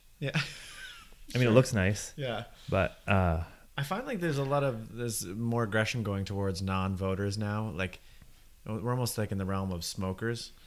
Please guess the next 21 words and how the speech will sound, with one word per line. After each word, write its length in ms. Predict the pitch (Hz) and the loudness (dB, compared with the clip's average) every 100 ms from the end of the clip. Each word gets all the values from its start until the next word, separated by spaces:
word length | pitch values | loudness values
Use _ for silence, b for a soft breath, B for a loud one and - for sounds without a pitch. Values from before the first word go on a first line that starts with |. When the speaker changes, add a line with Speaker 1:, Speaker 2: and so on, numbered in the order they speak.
| b b b b - - | b b b b -14 -4
Speaker 2:
It's 100 | - | 0
Speaker 1:
where 80 | 104 | 2
Speaker 2:
like 80 | 98 | 2
Speaker 1:
it's 60 | 104 | 0
like 140 | 95 | 0
people 220 | 127 143 113 | 0 0 0
will 160 | 104 | 0
shame 420 | 95 - 95 101 110 | 0 0 2 2 4
you 160 | 113 | 2
to, 160 | 110 104 - | 0 -2 -6
you 160 | 110 | -4
know, 260 | 101 98 101 | 0 0 0
like, 200 | 95 90 | -4 -4
into 180 | 95 98 | -4 -2
not, 260 | 95 - | -2 -2
into 200 | 101 98 | -4 -4
voting. 480 | 90 87 92 117 131 - | -2 -2 -2 -4 -6 -6
Speaker 2:
Right. 300 | 95 87 87 - - - 120 | -2 0 -2 -6 -20 -10 -2
Speaker 1:
And 100 | 113 | 0
I 60 | |
know 140 | 113 | 2